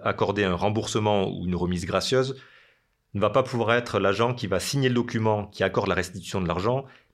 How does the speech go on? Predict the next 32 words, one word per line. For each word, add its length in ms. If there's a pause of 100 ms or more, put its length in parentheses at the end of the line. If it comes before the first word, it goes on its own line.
(280)
et 120
qui 160
va 120
effectuer, 600
euh, 340
l'opération 500
informatique 500
de 100
virement 460
sur 180
le 80
compte 160
du 60
contribuable. 760 (320)
Donc 180
on 80
essaie 180
de 80
séparer 420
les 80
différentes 400
tâches. 320 (920)
Et 60
l'objectif, 560
je 60
me 200
répète, 360
est 40
de 100
réduire 300
le 80
risque 320